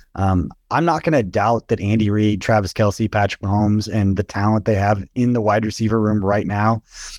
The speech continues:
that's enough for them to go and win. I think Patrick Mahomes can make everybody better. They can go,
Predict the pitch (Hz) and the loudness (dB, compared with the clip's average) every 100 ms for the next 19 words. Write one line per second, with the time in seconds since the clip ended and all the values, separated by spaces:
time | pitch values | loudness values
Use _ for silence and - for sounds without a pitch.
0 | _ - 147 190 143 127 123 - 120 123 | _ -2 -2 0 2 0 -2 -2 0 2
1 | 113 117 107 101 92 90 87 78 95 113 | 0 0 2 2 2 0 0 -2 -2 0
2 | 107 107 104 107 104 107 - 92 107 113 | 0 0 0 0 2 0 0 -2 0 0
3 | 110 107 104 101 98 98 95 90 87 92 | 0 0 0 2 0 2 0 -2 -2 0
4 | 101 104 | 2 0